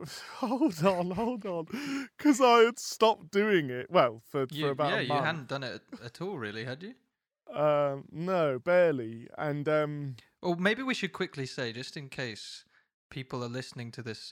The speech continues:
Speaker 2: in the future from either the, the kind of wreckage that is planet Earth or the newly, um, you know, back to normal society,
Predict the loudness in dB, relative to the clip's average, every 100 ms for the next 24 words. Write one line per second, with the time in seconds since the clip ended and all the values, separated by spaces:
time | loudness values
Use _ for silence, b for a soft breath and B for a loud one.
0 | -14 -14 -14 -12 -8 -8 -10 -12 -12 -10
1 | -10 -10 -10 -14 -16 b b -8 -8 -6
2 | -8 -6 -8 -10 b b b _ -8 -6
3 | -8 -12 _ _ -10 -10 -8 -10 -10 -10
4 | -4 -4 -4 -6 -8 -8 -12 -12 -10 -10
5 | -12 -20 _ -8 -8 -8 -8 -6 -6 -8
6 | -12 -8 -6 -6 -8 -8 -8 -10 -8 -8
7 | -8 -8 -10 -12 -14 _ -10 -8 -8 -8
8 | -12 -14 _ _ _ _ _ -20 -20 _
9 | _ _ -10 -8 -6 -8 -8 -12 -8 -8
10 | -8 -8 -10 -12 _ b b b b -20
11 | -18 -10 -8 -8 -10 -12 -16 -16